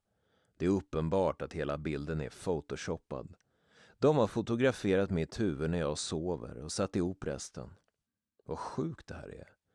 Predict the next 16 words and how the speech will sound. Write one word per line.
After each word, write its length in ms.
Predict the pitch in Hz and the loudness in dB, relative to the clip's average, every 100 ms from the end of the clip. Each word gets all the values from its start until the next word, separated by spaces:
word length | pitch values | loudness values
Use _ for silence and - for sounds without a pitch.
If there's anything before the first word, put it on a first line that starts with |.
| _ _ _ | _ _ _
Vad 180 | - 123 | 2 4
kan 160 | 139 113 | 6 6
de 240 | 113 143 | 6 6
få 200 | - 101 | 4 4
ut 200 | 85 - | 4 2
av 100 | 90 | 2
att 60 | 101 | 4
göra 260 | 90 85 | 4 2
så? 360 | - 127 107 - - _ _ _ _ _ - | 0 -4 -4 -8 -18 _ _ _ _ _ -2
Det 100 | 104 | 2
handlar 220 | 127 117 | 6 8
ju 140 | 110 | 8
bara 500 | 98 98 135 107 113 | 6 6 8 8 8
om 180 | 113 80 | 6 4
att 80 | 82 | 0
smutskasta. 800 | - 101 - - 101 98 - - | 0 -2 -2 -2 -2 -2 -6 -12